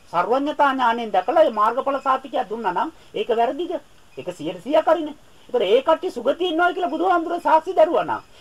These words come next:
ඒගොල්ලෝ සුගතිය ඉඳලා ජේතවනාරාමයේ දිහා දැකලා සතුටු වෙනවයි කියලා පොතේ තියෙනවා නම් දැන් ආර්යවරු ඉන්නවනේ පුතා. ආර්යවරු නැහැ කියන තීරණයට ආවේ ඇයි අපි?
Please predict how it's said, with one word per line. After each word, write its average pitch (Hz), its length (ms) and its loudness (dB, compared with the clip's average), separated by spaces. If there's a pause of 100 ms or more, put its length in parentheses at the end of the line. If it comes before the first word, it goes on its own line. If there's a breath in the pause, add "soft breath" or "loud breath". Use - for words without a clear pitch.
ඒගොල්ලෝ 226 300 0
සුගතිය 277 360 -4
ඉඳලා 302 200 -2
ජේතවනාරාමයේ 277 720 2
දිහා 262 180 2
දැකලා 311 320 0
සතුටු 311 340 -2
වෙනවයි 359 260 -2
කියලා 320 180 -2
පොතේ 320 300 -4
තියෙනවා 226 340 -6
නම් 107 140 -12 (680)
දැන් 139 280 -4
ආර්යවරු 190 460 0
ඉන්නවනේ 160 360 -8
පුතා. - 260 -20 (1700)
ආර්යවරු 202 380 0
නැහැ 190 180 -4
කියන 214 180 -10
තීරණයට 202 280 -8
ආවේ 269 280 -2
ඇයි 101 160 -6
අපි? 78 160 -16